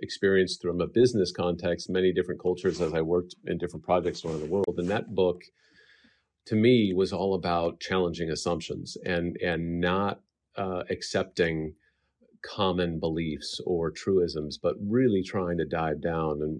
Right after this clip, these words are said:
what is the underlying dynamic that might explain, in the context of, of his book, uh,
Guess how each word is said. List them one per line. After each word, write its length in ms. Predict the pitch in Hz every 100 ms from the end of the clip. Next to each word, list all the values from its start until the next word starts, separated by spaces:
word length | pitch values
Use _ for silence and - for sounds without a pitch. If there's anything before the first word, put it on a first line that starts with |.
| -
what 320 | 92 85 95 95
is 160 | 90
the 120 | 87 85
underlying 600 | 101 104 101 87 87 85
dynamic 600 | 76 82 80 82 78 73
that 140 | 82 85
might 220 | 85 82
explain, 680 | 80 - - 87 85 85 82
in 200 | - 78
the 80 |
context 600 | 76 87 80 - 78 -
of, 220 | 78 73 - - _ -
of 160 | 85
his 260 | 92 90 80
book, 400 | - 113 85 80 - _ - _ -
uh, 240 | 92 85